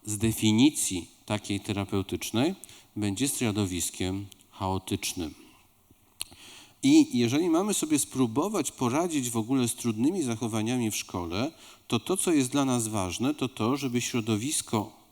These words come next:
zrobiło się ustrukturyzowane. A, i tak jak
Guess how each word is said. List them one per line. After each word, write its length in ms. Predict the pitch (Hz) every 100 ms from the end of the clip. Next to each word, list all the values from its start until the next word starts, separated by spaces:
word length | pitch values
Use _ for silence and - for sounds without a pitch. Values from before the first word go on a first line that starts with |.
| -
zrobiło 560 | - 113 113 120 127 120
się 160 | 110
ustrukturyzowane. 1040 | 101 - 104 - 101 95 95 95 104 98 87 - - - - - - 113
A, 340 | 107 104 107 - - -
i 380 | 123 120 117 104 - - _ - -
tak 200 | 117
jak 140 | 120